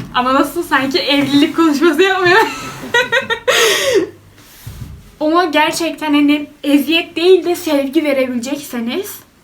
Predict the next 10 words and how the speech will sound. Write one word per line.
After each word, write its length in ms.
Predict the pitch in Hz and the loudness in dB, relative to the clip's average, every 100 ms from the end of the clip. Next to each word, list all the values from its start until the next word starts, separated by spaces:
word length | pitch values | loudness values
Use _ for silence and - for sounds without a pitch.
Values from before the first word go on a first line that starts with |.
| _ _ _ - - - - - | _ _ _ -20 -20 -20 -20 -12
karşılıksız 800 | - 247 254 277 285 - 320 302 | -2 0 0 0 -2 -2 -8 -6
bir 60 | - | -4
şey 220 | 269 240 | -4 -4
istiyorsanız 680 | 226 - 269 247 285 320 | -8 -6 -4 -2 -4 -4
bence 280 | 269 247 240 | -4 -4 -4
evcil 320 | 247 240 240 | -2 -4 -4
hayvan 320 | 277 247 269 302 | -6 -2 -2 -2
harika 440 | 240 226 226 220 | -4 -6 -6 -8
bir 140 | 220 | -10
şey. 280 | - 247 - | -8 -8 -8